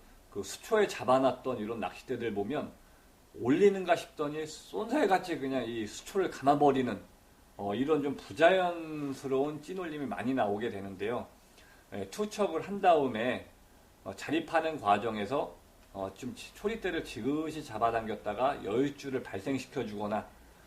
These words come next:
찌와 원줄의 긴장감을 임의적으로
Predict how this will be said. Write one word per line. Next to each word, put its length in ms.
찌와 420
원줄의 640
긴장감을 680
임의적으로 760